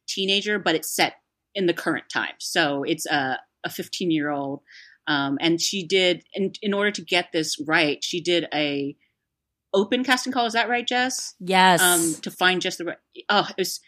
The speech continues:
Speaker 1: sh-, this girl is great. I, and I apologize in advance for mangling names, but it's, um, Maitreyi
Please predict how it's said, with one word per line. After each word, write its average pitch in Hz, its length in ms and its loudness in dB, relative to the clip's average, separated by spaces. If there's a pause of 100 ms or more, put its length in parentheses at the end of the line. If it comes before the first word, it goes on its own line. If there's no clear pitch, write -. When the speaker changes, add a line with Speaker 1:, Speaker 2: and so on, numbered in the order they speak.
(120)
Speaker 1:
sh-, - 160 -10
this 247 140 2
girl 262 240 6
is 220 140 4
great. 185 300 4
I, 180 80 8
and 175 180 6
I 165 240 4 (420)
apologize 196 460 0
in 160 100 0
advance 147 300 -2
for 160 80 -4
mangling 151 400 0
names, 143 300 -4
but 139 160 -6 (200)
it's, 160 260 -6
um, 147 340 0
Maitreyi 175 760 -2